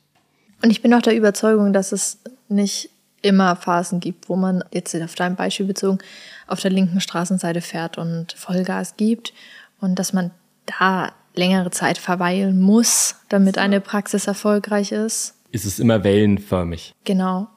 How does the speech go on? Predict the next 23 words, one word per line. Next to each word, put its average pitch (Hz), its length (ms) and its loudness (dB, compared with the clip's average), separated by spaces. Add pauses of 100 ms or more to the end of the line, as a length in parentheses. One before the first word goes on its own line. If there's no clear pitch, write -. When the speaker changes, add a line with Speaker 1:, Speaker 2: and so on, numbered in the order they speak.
(120)
Speaker 1:
Dass 202 140 0
du 240 120 4
auch 233 100 -2
gerne 220 240 4
mal 202 200 4
auf 196 100 -2
der 190 120 0
rechten 196 260 2
Spur 208 320 2
fahren 190 260 0
darfst. 196 380 0
Nur 202 180 6
es 202 160 -2
geht 208 140 2
vielmehr 254 340 6
darum, 202 540 2 (420)
dass 190 420 -4
es - 320 -8 (240)
wirklich 226 400 4
gefährlich 202 540 2
ist, 185 260 -2
sich 190 180 -2
zurückzuziehen, 202 880 2